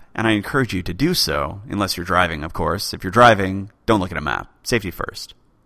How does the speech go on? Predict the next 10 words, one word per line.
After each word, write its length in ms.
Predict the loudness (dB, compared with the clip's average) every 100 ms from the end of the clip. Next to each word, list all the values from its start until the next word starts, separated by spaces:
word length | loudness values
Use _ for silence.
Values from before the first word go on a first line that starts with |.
| _ -20 -20 0
But 240 | 6 6 6
if 100 | 0
you're 100 | 4
not 200 | 6 6
driving, 400 | 8 6 4 -2
look 240 | 0 2 2
at 40 |
a 40 |
map. 320 | -2 -4 -6 -12 -20 _ -20 -20 -20 _ _ _ _ _ _ _ _
Now, 420 | 2 4 4 2